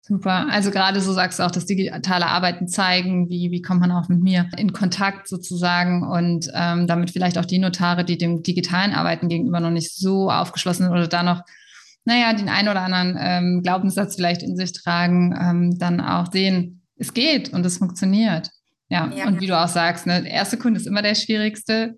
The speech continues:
Speaker 1: Hm, warum? Weil meistens hinter dem Kunden noch viel, viel mehr andere Kunden stehen, mit denen die wiederum befreundet sind oder die kennen oder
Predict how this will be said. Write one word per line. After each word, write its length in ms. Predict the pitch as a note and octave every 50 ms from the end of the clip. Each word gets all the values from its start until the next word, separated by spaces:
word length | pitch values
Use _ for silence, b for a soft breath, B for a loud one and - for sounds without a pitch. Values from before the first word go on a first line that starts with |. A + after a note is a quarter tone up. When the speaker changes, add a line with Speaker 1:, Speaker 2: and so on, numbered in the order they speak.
| _ _ _
Speaker 1:
Hm, 380 | - F#3 F3+ - - - - -
warum? 420 | - F#3 F3+ E3+ F3+ G#3+ A3 A3 A3+
Weil 120 | F3 E3+
meistens 380 | E3 E3+ F3 F#3 - A3+ G#3 A3+
hinter 200 | G#3 F3+ F3+ D#3
dem 180 | F#3 A#3+ B3+
Kunden 300 | B3 - F#3+ F3 F3 F#3+
noch 120 | F3+ F3 -
viel, 240 | - - D#4 F#4
viel 180 | - - B3+ A#3+
mehr 160 | A3+ G#3 -
andere 320 | - A3 B3 A#3+ F#3+ F3+ -
Kunden 240 | - F#3+ F#3+ F#3
stehen, 260 | F3+ - - F#3 G3+ G3
mit 160 | F#3 F3+ F#3+
denen 180 | F#3+ F#3+ F#3
die 120 | F3+ F#3+ F#3
wiederum 320 | F#3 F3+ F3 E3+ F3+ F3
befreundet 520 | F3 E3+ - - - G3+ G#3+ G#3 G3 G#3 -
sind 240 | F#3+ F#3 F#3 F3+
oder 140 | F3+ F3 F3
die 140 | E3+ F3 F3
kennen 420 | F3+ - G3 F#3+ F#3+ F#3+ F#3+ F3+
oder 260 | F3 E3 E3 E3 E3